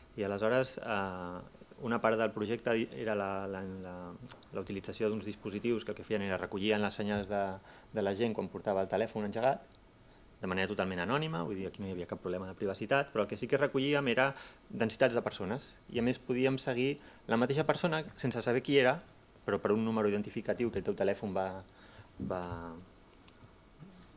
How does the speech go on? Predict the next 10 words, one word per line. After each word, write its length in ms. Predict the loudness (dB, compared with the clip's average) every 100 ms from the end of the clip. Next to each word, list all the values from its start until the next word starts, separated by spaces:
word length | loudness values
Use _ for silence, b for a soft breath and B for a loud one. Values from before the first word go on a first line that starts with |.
| -2
va, 120 | 0 0 -2
va 160 | 0 2 0 -2 -8 -14 -18 -18 -10 -6
emetent 340 | -2 -2 0
tota 140 | 0 -2
l'estona, 380 | -2 -2 -4 -4 B B B B
el 140 | -4
que 80 | 2
podíem 240 | 4 4
fer 80 | 6
era 160 | 6